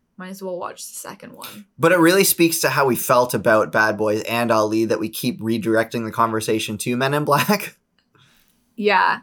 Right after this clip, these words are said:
Speaker 1: I maybe have more to say on <laughs> Men in Black,
Speaker 2: Pro-,
Speaker 1: but
Speaker 2: probably.
Speaker 1: Okay, so Bad Boys. So I was watching the trailer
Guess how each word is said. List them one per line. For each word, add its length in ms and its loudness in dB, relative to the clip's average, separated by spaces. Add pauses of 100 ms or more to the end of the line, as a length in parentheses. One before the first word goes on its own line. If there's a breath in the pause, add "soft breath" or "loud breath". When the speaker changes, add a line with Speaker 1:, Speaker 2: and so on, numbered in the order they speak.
(160)
Speaker 1:
I 240 0 (440)
maybe 300 4
have 220 2
more 240 -2
to 80 -6
say 240 -2
on 140 0
<laughs> 100 -2
Men 240 4
in 80 2
Black, 480 0
Speaker 2:
Pro-, 340 2
Speaker 1:
but 140 0
Speaker 2:
probably. 560 2 (420 loud breath)
Speaker 1:
Okay, 280 4
so 500 2 (200)
Bad 280 0
Boys. 280 -2
So 140 0
I 40 4
was 100 -2
watching 640 -2
the 100 -6
trailer 580 2